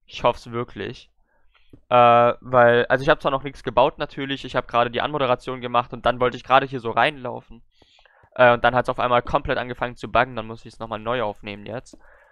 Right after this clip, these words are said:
Ähm, aber ich hoffe einfach mal, dass es jetzt soweit funktioniert und dass es jetzt hier keine größeren Probleme gibt.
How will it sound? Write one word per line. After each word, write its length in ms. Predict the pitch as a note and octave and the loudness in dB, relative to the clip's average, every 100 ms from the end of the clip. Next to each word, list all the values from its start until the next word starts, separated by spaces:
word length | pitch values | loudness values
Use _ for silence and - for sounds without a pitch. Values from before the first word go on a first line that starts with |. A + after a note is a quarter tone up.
| _ _ _ - | _ _ _ 0
Ähm, 680 | A#2+ A2+ A2+ A2+ A2+ A#2 - _ _ _ _ - - - | 2 4 2 -6 -18 -20 -20 _ _ _ _ -20 -8 4
aber 800 | A#2+ A2+ A2+ A#2 A#2+ A#2 A2+ B2+ | 6 8 8 6 4 2 2 0
ich 160 | - | -6
hoffe 160 | C#3+ - | -4 -2
einfach 180 | D#3 D3+ | -2 -2
mal, 140 | D3 | -4
dass 100 | C#3 | -4
es 80 | C3+ | -8
jetzt 220 | C3+ - | -10 -6
soweit 320 | B2+ B2+ C3+ | 0 0 0
funktioniert 800 | - C#3 B2 C3+ B2 D3+ B2 G#2 | -10 -18 -16 -14 -12 -8 -8 -8
und 80 | G#2 | -10
dass 120 | A2 | -10
es 80 | A2+ | -10
jetzt 180 | A#2+ - | -12 -12
hier 100 | B2+ | -8
keine 320 | - A#2 B2 | -4 -4 -6
größeren 480 | A#2+ C#3 - G#2+ G2 | -10 -10 -10 -12 -10
Probleme 480 | A2+ G#2 G#2 G2+ G2+ | -10 -8 -8 -10 -14
gibt. 400 | A2 B2 - | -16 -16 -20